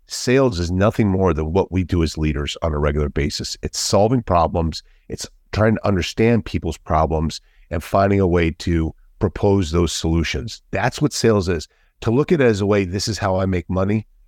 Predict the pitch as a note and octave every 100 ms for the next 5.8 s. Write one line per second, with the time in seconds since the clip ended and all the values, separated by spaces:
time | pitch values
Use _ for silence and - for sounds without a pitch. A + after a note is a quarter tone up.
0 | - F#2 A#2+ B2+ A2 F2+ F#2 F#2+ F#2+ -
1 | F2 - E2 D#2+ F2 D#2 - E2+ E2 D2+
2 | - E2+ - G2 G#2 - - G2+ F#2+ -
3 | _ _ - E2+ D#2 D#2 D#2 - F2 -
4 | G2+ F#2 G2 - G2 G#2 - - A2 -
5 | A#2+ - - _ _ - F2+